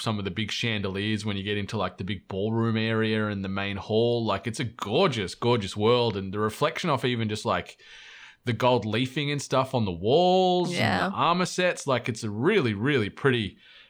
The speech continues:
Speaker 1: pretty universe. But with that prettiness, you do have this, this sense of dread because it is a world that is copy pasted from so many period piece horror movies. So you just
Speaker 2: Oh, yeah.
Speaker 1: know bad shit's gonna come. And
Speaker 2: Ex-,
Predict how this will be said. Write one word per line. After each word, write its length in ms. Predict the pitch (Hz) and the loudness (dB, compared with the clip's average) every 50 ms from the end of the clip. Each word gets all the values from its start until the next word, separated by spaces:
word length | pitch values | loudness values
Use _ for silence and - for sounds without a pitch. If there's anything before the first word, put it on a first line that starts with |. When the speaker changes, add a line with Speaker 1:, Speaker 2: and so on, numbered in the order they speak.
| _ _ | _ _
Speaker 1:
pretty 200 | - 151 135 117 | 2 2 2 4
universe. 600 | 104 113 127 135 131 101 107 101 95 101 - - | 2 0 0 0 0 2 2 2 2 0 -2 -6
But 380 | - - 110 101 95 - - _ _ _ _ _ _ _ _ | -4 -2 -2 -2 -2 -4 -10 _ _ _ _ _ _ _ _
with 300 | 113 110 127 131 127 - | -2 0 0 0 0 0
that 220 | 139 117 - - | -2 -2 -2 -2
prettiness, 500 | - 131 117 110 113 110 107 104 - - | -2 -2 0 0 0 -2 -2 -2 -4 -4
you 60 | 107 98 | -6 -6
do 260 | 90 - 113 113 117 | -4 -2 0 0 0
have 320 | 110 113 107 101 90 90 | 0 0 -2 -2 -4 -4
this, 380 | 95 98 95 - - - - - _ _ _ _ _ - - _ _ _ | -6 -8 -6 -8 -10 -10 -12 -14 _ _ _ _ _ -20 -20 _ _ _
this 160 | - 110 - | -6 -4 -4
sense 300 | - 127 113 101 92 - | -4 -4 -6 -6 -6 -8
of 140 | 104 95 90 | -10 -10 -10
dread 340 | - - 113 110 104 95 87 | -6 -2 0 0 0 0 -2
because 320 | 101 98 - 117 107 104 | -4 -2 -2 -2 -2 0
it 80 | 104 113 | 0 0
is 340 | 117 110 98 - - - - _ _ _ _ _ - | 0 0 -2 -4 -10 -12 -16 _ _ _ _ _ -2
a 60 | 113 | -2
world 560 | 107 95 98 110 113 117 117 117 113 107 92 | -2 0 2 4 6 6 8 8 6 4 2
that 160 | 98 104 90 | -2 -2 -2
is 100 | 95 92 | -4 -6
copy 340 | - - - 117 113 - 110 | -6 -2 -2 -2 0 0 -2
pasted 560 | 107 - 110 101 101 101 - - 110 104 92 - | -2 0 -2 -2 -2 -4 -4 -6 -6 -6 -6 -6
from 180 | - 107 98 92 | -6 -6 -6 -6
so 260 | - - 123 110 107 | -6 -4 -2 -2 0
many 240 | 104 104 101 98 98 | 0 -2 -2 -4 -6
period 480 | 104 - - 113 107 104 104 101 95 | -8 -6 -4 -2 0 0 0 0 -2
piece 240 | - - 113 104 95 - | -4 -4 -4 -4 -4 -2
horror 240 | - 104 107 113 113 | 0 0 2 2 2
movies. 540 | 113 120 123 123 131 131 127 - - - _ | 2 0 0 2 0 0 0 -2 -10 -14 _
So 200 | _ - - 117 110 | _ -6 -4 -2 0
you 100 | 113 117 | 0 0
just 200 | 113 120 113 - - | 0 0 0 0 0
Speaker 2:
Oh, 40 | |
yeah. 240 | 104 104 107 113 113 | 0 0 2 2 2
Speaker 1:
know 80 | 110 104 | 2 2
bad 300 | 92 110 107 104 101 98 | 2 2 0 0 0 -2
shit's 280 | - - 98 90 - | -4 -6 -6 -6 -6
gonna 180 | - 104 85 82 | -6 -6 -6 -6
come. 380 | - - 90 78 76 76 78 - _ _ _ _ | -6 -8 -8 -8 -8 -10 -14 -18 _ _ _ _
And 260 | - 98 98 98 98 95 | -8 -6 -4 -4 -4 -4
Speaker 2:
Ex-, 180 | 92 92 - | -6 -8 -12